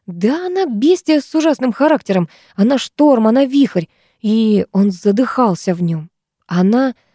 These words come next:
встряска для его тела, она — грозовая туча, она — турбулентность, от которой трудно уйти. Он попал в эпицентр болтанки. «Марк, я поменял билеты».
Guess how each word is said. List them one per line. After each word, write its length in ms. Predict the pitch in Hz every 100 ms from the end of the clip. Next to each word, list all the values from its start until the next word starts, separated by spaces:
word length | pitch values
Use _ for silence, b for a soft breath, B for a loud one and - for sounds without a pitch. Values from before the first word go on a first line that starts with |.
| _
встряска 640 | - - 214 202 175 180
для 220 | 175 170
его 160 | 170 170
тела, 400 | - 170 165 175
она — 180 | 202 208
грозовая 580 | 190 196 208 214 226
туча, 520 | 220 - 254 208 190 185 b b b b
она — 240 | 302 311
турбулентность, 920 | - 254 233 269 311 277 254 220 -
от 100 | 196
которой 360 | 214 196 208 196
трудно 320 | 202 190 196
уйти. 400 | 202 - 196 190 _ _ _
Он 200 | 196 240
попал 360 | 214 185 208 196
в 120 | 185
эпицентр 560 | 185 190 - 196 180 175
болтанки. 680 | 175 175 180 165 165 180 - _ _ _ _ _ _ _ -
«Марк, 300 | 254 233 -
я 220 | 240 294
поменял 460 | - 247 277 277 202
билеты». 460 | 226 214 165 156